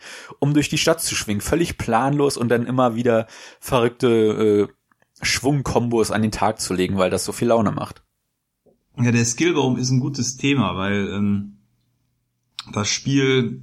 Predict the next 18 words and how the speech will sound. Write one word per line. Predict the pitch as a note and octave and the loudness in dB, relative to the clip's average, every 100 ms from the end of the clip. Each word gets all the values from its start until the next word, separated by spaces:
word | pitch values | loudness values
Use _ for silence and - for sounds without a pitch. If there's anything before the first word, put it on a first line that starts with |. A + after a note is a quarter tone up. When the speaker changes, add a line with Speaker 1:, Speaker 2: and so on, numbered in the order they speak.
| - | -2
Speaker 2:
eben | A#2+ A#2 A#2 A2+ A2+ A2 G2 D2+ C2+ - | 0 2 2 4 4 2 0 -6 -12 -4
mit, | A2+ G#2 A2 | -4 -4 -8
ich | A2 | -6
glaub, | G2+ - | -4 -4
Perks | - B2+ C3 - - | 2 2 2 -6 -4
ist | - | -4
ja | G#2+ | -4
das | A2+ - - - - | -4 -6 -6 -8 -8
Fachwort | A#2+ A#2 A2+ A2 - | -10 -6 -6 -4 -6
dafür, | G2+ - B2 A2 G#2+ | -8 0 2 4 2
quasi | G#2+ G#2 G#2+ | 0 -2 -2
ausgestattet | D2+ A2+ - A2+ A2+ G#2+ G2+ | -2 -4 -4 -4 -2 -2 -6
ist, | A2+ - | -6 -2
die | |
dafür | G#2+ G#2+ G#2 | -2 -2 -4
sorgen, | G2+ A2 A#2 A2 | 0 2 2 2
dass | G#2 G#2 - | 0 -4 -4
du | A2 G#2+ G#2 | -2 0 -2